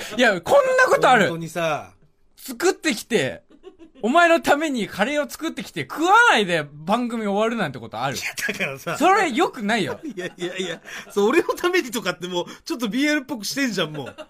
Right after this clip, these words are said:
Speaker 2: 最初さ、
Speaker 1: いや、違う。
Speaker 2: 作って、
Speaker 1: うん。
Speaker 2: めっちゃうまくて、
Speaker 1: うん。
Speaker 2: 思い浮かんだのが俺だみたいなこと言ってたけど、
Speaker 1: うん。
Speaker 2: もうなんか俺のためにみたいなもん言うしさ。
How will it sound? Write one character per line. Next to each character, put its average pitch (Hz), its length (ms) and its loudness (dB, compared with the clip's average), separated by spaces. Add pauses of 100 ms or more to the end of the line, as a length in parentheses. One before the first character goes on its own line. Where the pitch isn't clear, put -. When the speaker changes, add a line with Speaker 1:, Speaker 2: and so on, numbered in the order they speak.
(320)
Speaker 2:
最 339 300 2
初 349 120 2
さ、 349 80 0
Speaker 1:
い 339 40 6
や、 226 200 2
違 - 60 -20
う。 - 60 -20 (100)
Speaker 2:
作 - 240 -2
っ - 20 -2
て、 208 540 2
Speaker 1:
う 123 60 -14
ん。 - 20 -10
Speaker 2:
め 180 80 -2
っ 202 80 -6
ち 202 140 -8
ゃ 262 40 0
う 269 60 0
ま 294 140 2
く - 120 -18
て、 196 420 0 (180)
Speaker 1:
う 156 80 -8
ん。 202 40 0
Speaker 2:
思 226 120 2
い 233 60 4
浮 - 20 -6
か 233 140 0
ん 226 60 -6
だ 196 60 -6
の 156 100 -4
が 156 100 -2
俺 156 180 0
だ 170 100 0
み 151 80 -8
た 143 80 -8
い 135 60 -6
な 123 40 -10
こ 113 40 -14
と 123 80 -16
言 - 20 -20
っ - 40 -20
て - 60 -20
た 170 140 -2
け 120 80 -10
ど、 120 220 -8
Speaker 1:
う 98 60 -12
ん。 95 120 -16 (420)
Speaker 2:
も 226 200 -6
う - 20 -2
な 202 80 0
ん 208 40 -2
か 170 80 -8
俺 175 100 -2
の 196 80 0
た 180 100 -4
め 208 100 0
に 185 100 -4
み 143 80 -10
た 135 100 -4
い 123 40 -8
な 117 60 -10
も 113 80 -14
ん 113 60 -14
言 147 180 -4
う 143 60 -2
し - 100 -12
さ。 107 200 -14